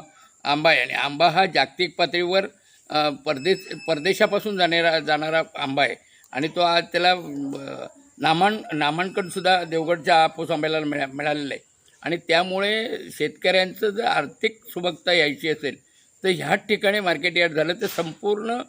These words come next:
आपल्या म-, महाराष्ट्रातले किंवा किंबहुना बाहेरचे व्यापारी ह्या मार्केट मा-, यार्डमध्ये येतील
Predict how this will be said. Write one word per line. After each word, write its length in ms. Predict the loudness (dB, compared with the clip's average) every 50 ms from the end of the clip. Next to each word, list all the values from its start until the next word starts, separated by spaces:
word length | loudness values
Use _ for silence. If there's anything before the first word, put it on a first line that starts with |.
| -16 _ _ _ _ _ _ 0
आपल्या 380 | 0 0 2 4 4 4 4
म-, 420 | 4 4 6 6 6 6 4 4 4
महाराष्ट्रातले 720 | 4 4 4 6 4 4 4 4 2 2 2 0 -4 -4
किंवा 320 | -2 -2 -2 0 2 2 0
किंबहुना 540 | 0 0 -6 -2 -2 -2 -2 0 -2 -2
बाहेरचे 380 | -2 -2 -2 -4 -6 0 4 6
व्यापारी 380 | 6 8 6 4 2 0 0 -2 -8 -8 0
ह्या 420 | 2 4 4 4 4 4 2 2
मार्केट 360 | 4 2 -2 0 0 -2 -2
मा-, 260 | -2 -2 0 2 2 2
यार्डमध्ये 480 | 4 2 2 4 6 6 6 6 6
येतील 340 | 4 0 -2 -4 -6 -6